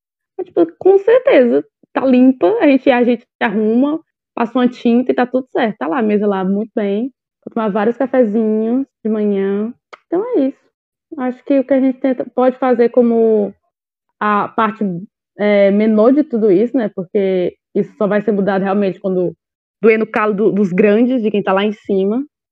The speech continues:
É, e fazendo essas pe-, essas pequenas diferenças no cotidiano e nas compras.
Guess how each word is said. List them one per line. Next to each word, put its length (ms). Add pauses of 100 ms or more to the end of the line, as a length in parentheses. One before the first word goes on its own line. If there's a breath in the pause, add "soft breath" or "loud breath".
(140)
É, 640
e 120
fazendo 320
essas 360
pe-, 220
essas 240
pequenas 320
diferenças 720
no 120
cotidiano 880
e 80
nas 260
compras. 580